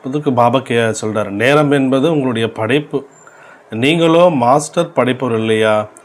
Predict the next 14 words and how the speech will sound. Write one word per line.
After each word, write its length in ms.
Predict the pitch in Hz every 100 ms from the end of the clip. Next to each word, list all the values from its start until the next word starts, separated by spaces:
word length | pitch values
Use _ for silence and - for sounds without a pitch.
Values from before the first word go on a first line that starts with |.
| - -
ஆக 240 | - 120 127
மாஸ்டர் 560 | 110 113 139 - 160
படைப்பவர் 800 | 156 117 110 113 101 95 107 147 - - _ -
படைப்பினுடைய 600 | 113 147 156 151 147 143
ஆதாரத்தில் 640 | 113 117 123 117 113 127
செல்வதில்லை, 840 | 139 107 101 101 92 92 117 226 - - _ - - _
மாஸ்டர் 600 | 107 117 160 - 180 180 -
படைப்பவராகிய 760 | 127 127 139 131 131 127 131
நீங்கள் 680 | 110 110 151 143 104 127 214
சமயத்தை 840 | - 113 123 139 139 - 135 156
அருகாமையில் 840 | 131 117 123 131 127 123 120 170
கொண்டு 320 | - 110 104
வர 160 | 104 101
வேண்டும். 520 | 95 95 92 104 95